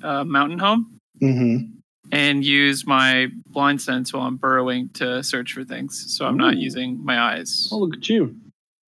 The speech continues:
Speaker 2: Okay. Make another investigate check and see, the trouble here is that blind sense would tell you where things are, but it won't tell you what they are.
Speaker 1: So I'll be
Speaker 3: Sweet.
Speaker 1: searching more thoroughly, but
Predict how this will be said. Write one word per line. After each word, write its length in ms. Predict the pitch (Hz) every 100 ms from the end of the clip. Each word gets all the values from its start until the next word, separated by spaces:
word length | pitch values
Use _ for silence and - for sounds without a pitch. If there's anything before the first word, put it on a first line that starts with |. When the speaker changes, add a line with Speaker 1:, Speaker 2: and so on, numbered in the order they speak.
| _ - 165
Speaker 2:
Okay. 240 | 175 170 - - -
Make 180 | 165 170
another 340 | 170 160 160 160
investigate 600 | 156 147 190 - 180 165
check 300 | - 196 - -
and 560 | 151 156 151 151 147 147 - - - - - _ _ _ _ _ _ _
see, 160 | - -
the 100 | 185
trouble 300 | 170 294 226
here 220 | 190 185
is 200 | 175 151
that 120 | 156
blind 360 | 143 156 185 202
sense 420 | - 170 143 - - - -
would 240 | 147 139
tell 200 | - 151
you 380 | 147 143 135 131 - - _ -
where 220 | 135 139
things 340 | 139 147 135 120
are, 280 | 123 135 156
but 180 | 139
it 80 | 127
won't 260 | 135 139 -
tell 160 | 135
you 160 | 123 120
what 380 | 113 117 113 -
they 140 | 104
are. 380 | 92 - 110 139 - - _ _ -
Speaker 1:
So 280 | - 156 147
I'll 160 | 147 151
be 360 | 135 127 143
Speaker 3:
Sweet. 100 | 147
Speaker 1:
searching 300 | - 185 180
more 180 | 151 147
thoroughly, 540 | 147 254 202 147 147 139
but 320 | 135 131